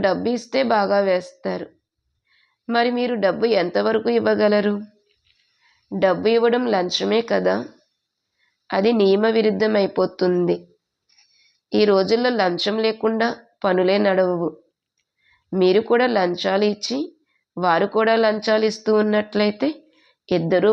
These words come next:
ఒకటే అయిపోతారు కదా. మీది యోగ బలం యొక్క విషయము. మీలో ఎంతటి యోగ బలం ఉండాలంటే దాని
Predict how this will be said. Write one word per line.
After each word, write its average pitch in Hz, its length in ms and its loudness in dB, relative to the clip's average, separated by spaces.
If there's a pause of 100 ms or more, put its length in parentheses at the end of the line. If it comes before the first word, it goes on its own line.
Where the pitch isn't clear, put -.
ఒకటే 220 320 -4
అయిపోతారు 214 540 0
కదా. 208 320 -2 (1160)
మీది 208 260 2 (160)
యోగ 180 340 2
బలం 185 340 2 (100)
యొక్క 185 260 -6 (140)
విషయము. 175 460 -4 (1160)
మీలో 202 300 2 (180)
ఎంతటి 190 460 -4 (100)
యోగ 165 180 2
బలం 220 300 0 (100)
ఉండాలంటే 196 680 -2 (840)
దాని 196 320 0